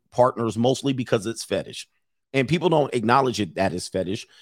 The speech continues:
And then people wanna rationalize, "Well, why are you doing this? And are you using the person? You only using the person because she's, you have a fetish for them." And this is no different. This is no different. This,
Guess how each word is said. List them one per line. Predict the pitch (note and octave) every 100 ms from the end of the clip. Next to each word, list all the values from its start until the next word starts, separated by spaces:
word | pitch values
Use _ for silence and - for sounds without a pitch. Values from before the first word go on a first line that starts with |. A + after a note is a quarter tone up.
| -
And | C3
then | C#3 C3+
people | C#3 C#3+
wanna | C3+ B2
rationalize, | A2 B2+ - A#2 G#2+ A2 G#2+
"Well, | B2+
why | C3+ D3
are | D#3+ D#3
you | D3 C#3
doing | C#3 C#3+ C#3
this? | C3+ B2+
And | G#2+ G2+
are | C#3
you | C#3 C3+
using | C3 D3 B2+ C#3
the |
person? | - C#3+ C#3 C3 C3+ - -
You | D3+
only | D#3+ D3+
using | C#3+ D3 C3
the | C#3
person | B2+ C#3+ C3+ C#3 - _
because | C#3 B2+ C#3 C3
she's, | C#3+ C3 - _ _ _ _
you | D3+
have | C#3 C3+
a | C3+
fetish | C3+ C3+ C3+
for | - C3
them." | B2 B2+ B2 _ _ _ -
And | C#3+ C#3+ C3
this | G3+ D#3+
is | C3+
no | C#3 D3+
different. | C3 D3 D3 G#2+ - _ _ -
This | E3+
is | E3 D3+
no | C#3+
different. | A#2+ B2+ A#2+ F2+ C#2+ _
This, | A2+ B2